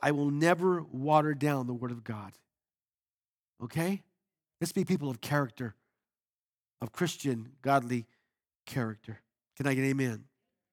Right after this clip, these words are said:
So, so as we, as we wrap this up, I want to give you three ways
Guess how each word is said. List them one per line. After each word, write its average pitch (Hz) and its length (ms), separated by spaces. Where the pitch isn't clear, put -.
So, 185 180
so 208 140
as 180 120
we, 226 120
as 190 160
we 240 100
wrap 208 260
this - 280
up, 190 340
I 156 60
want 226 200
to 214 40
give 185 200
you 175 120
three 233 260
ways 170 640